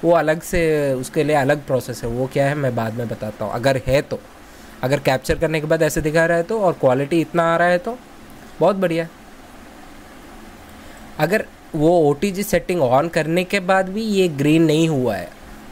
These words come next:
उसका मतलब क्या है? जो भी pin या cable use कर रहे हो आप अपने mobile पे, ये नए वाले में भी defect रहते हैं ये, ठीक है? इनको change करिए। इनको change करने के बाद फिर से try कीजिए।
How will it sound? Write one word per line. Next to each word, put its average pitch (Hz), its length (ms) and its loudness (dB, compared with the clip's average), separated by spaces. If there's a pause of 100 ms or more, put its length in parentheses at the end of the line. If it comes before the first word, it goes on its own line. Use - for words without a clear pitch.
उसका 139 220 0
मतलब - 340 0
क्या 190 140 2
है? 175 220 -4 (680)
जो 131 180 2
भी 156 140 2
pin 185 520 0 (800)
या 131 100 4
cable 156 540 0 (260)
use 147 280 -2
कर 131 140 0
रहे 139 140 -2
हो 165 80 4
आप 123 240 0
अपने 123 260 -4
mobile 123 400 2
पे, - 180 -10 (840)
ये 160 160 4
नए 151 320 4
वाले 175 340 2
में 170 200 0
भी 208 140 -2
defect 139 440 -4
रहते 127 260 0
हैं 117 240 -8
ये, 98 140 -12 (540)
ठीक 156 180 -4
है? 180 180 0 (1080)
इनको 185 400 2
change 151 420 -2
करिए। 107 360 -6 (360)
इनको 127 240 0
change 160 400 0
करने 143 320 -2
के 135 180 0
बाद 147 280 0
फिर 143 220 -4
से 120 180 -2
try 110 200 -10
कीजिए। 107 400 -16